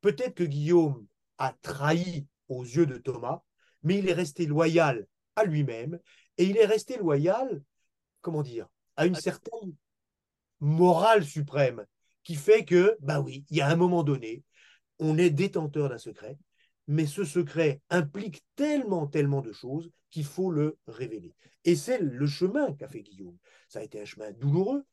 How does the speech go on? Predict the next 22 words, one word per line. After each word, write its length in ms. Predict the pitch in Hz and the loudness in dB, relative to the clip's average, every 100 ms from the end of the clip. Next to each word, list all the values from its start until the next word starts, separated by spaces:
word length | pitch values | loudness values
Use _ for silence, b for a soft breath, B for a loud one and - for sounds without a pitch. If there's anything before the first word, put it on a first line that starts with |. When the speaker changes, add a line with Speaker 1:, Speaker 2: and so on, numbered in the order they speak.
| _ | _
Speaker 1:
Il 80 | 143 | -14
savait 340 | - 147 262 | -2 0 2
que 120 | 269 143 | 0 -4
lorsqu'il 340 | - - 135 | -4 -10 -12
allait 160 | 117 117 | -10 -10
révéler 300 | 110 110 107 | -12 -12 -14
ce 160 | - | -16
secret, 320 | 107 - 254 b b b _ 107 | -8 -6 -6 b b b _ -20
ça 220 | - - | -18 -16
allait 480 | - 147 127 95 - _ _ _ _ | 0 2 2 0 -12 _ _ _ _
provoqué 360 | 208 - - | -20 -14 -6
une 120 | 135 - | -6 -4
tourmente 380 | 135 120 117 | -6 -6 -8
terrible 320 | - 156 196 143 | -4 -2 0 -2
dans 80 | |
sa 120 | 135 135 | -4 -4
famille, 360 | 233 285 147 - | 0 0 -2 -10
et 80 | 110 | -20
ça 140 | - | -18
n'a 100 | 101 | -10
pas 120 | 117 170 | -4 -2
manqué. 440 | 240 247 202 | -2 -2 -4